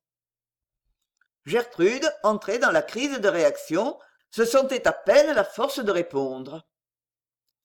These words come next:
Dieu vous entende », dit-elle avec doute. Le cœur de Cébronne se serra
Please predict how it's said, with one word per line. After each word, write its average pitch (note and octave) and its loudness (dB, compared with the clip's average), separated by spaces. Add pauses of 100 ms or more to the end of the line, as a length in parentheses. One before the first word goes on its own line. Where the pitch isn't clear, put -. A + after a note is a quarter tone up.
Dieu C#4+ 2
vous A#3+ -2
entende », F#3 0 (380)
dit-elle G3 2
avec D#3 0
doute. C#3 -6 (1200)
Le E3+ 0
cœur C#4+ 2
de C4+ -8
Cébronne A3 -2
se F3 -8
serra F3 -4